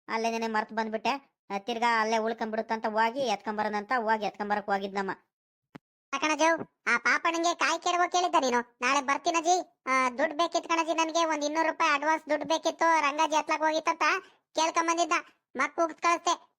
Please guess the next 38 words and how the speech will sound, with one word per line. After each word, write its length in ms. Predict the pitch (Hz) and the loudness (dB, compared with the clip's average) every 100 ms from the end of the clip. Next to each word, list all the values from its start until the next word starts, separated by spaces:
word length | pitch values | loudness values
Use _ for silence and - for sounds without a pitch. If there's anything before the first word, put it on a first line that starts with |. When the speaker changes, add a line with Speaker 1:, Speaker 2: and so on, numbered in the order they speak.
| - | -6
Speaker 2:
ಆ, 300 | 240 240 233 | -2 0 0
ಎಣ್ಣೆ 240 | 247 285 | 0 -2
ಕುಡಿಯಕ್ಕೆ 640 | 339 330 330 330 359 359 339 | 0 2 2 2 2 4 2
ಕಾಸು 280 | - 320 - | 0 -2 0
ಕೇಳಕ್ 220 | 330 311 | 0 2
ಬಂದಿದ್ಯಲ್ಲ 400 | 320 320 320 320 | 2 4 4 2
ನೀನು, 300 | 320 311 349 - _ - | 0 0 0 -2 _ -2
ನಾಳೆ 240 | 262 294 | 0 2
ಬೆಳಿಗ್ಗೆ 480 | 277 311 302 330 381 - 277 | 2 2 4 2 2 -2 0
ಎಲ್ಲ 160 | 302 | 0
ಕೆಲ್ಸ 280 | 320 320 311 330 | 0 0 0 0
ಮುಗ್ದಾದ್ಮೇಲೆ 540 | 311 311 311 311 330 | -2 -2 0 2 2
ಒಟ್ಟಿಗೆ 420 | 302 285 311 311 | 2 2 2 2
ಇಸ್ಕೊಂಡು 300 | 302 - 320 | 2 0 2
ಹೋಗುವಂತೆ 320 | 320 302 311 311 | 2 2 0 2
ಹೋಗು 300 | 285 311 302 | 2 2 2
ಅಂತ 200 | 302 311 | 0 -2
ಬೈದಾಗ 360 | 277 294 359 370 269 - _ - | -2 0 0 0 -2 -8 _ -4
ಸುಮ್ನೆ 220 | 330 330 | 0 2
ಹೋಗಿದ್ದಾನೆ. 400 | 311 320 320 320 285 - _ _ _ - - _ _ - | 2 2 2 0 -2 -8 _ _ _ -20 -20 _ _ -6
Speaker 1:
ಅಲ್ಲ 120 | 208 | -2
ಕಣೆ, 480 | 247 214 - _ _ | 0 -2 -4 _ _
ಯಾಕೆ 340 | 185 226 226 | -4 -2 -2
ಬೈಯಕ್ 280 | 233 233 233 | 0 0 0
ಹೋದೆ 180 | 247 240 | 0 2
ಆ 120 | 233 | 2
ಹುಡ್ಗನ್ 300 | 226 240 247 | 0 -2 0
ನೋವು? 400 | 240 254 - _ 185 | 2 0 -2 _ -4
ಆ, 160 | 240 269 _ | -2 -2 _
ನಾಳೆ 140 | 202 214 | -2 0
ಬರ್ತಾನೇನೇನೆ 580 | 196 214 262 262 269 269 | 0 -2 -2 0 2 2
ಅವನು? 520 | 262 254 285 _ _ - | 2 0 -2 _ _ -4
ಆ, 60 | 262 320 - _ | -2 -2 -8 _
ಆಹಾ, 320 | 185 196 202 185 | -2 0 0 0
ಬರಿಲ್ಲ 300 | 208 262 294 | 0 2 2
ಅಂದ್ರೆ 200 | 285 285 | 2 0
ಏನ್ 200 | 277 311 | 0 0
ಮಾಡ್ತೀಯ? 280 | 311 311 | -2 0